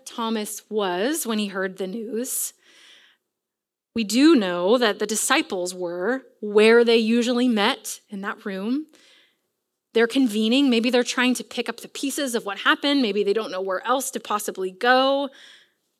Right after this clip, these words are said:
This is where Jesus first appears, but Thomas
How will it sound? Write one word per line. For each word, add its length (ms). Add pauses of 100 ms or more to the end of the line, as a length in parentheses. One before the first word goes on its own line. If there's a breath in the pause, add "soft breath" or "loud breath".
This 220
is 100
where 160
Jesus 360
first 280
appears, 600
but 260
Thomas 800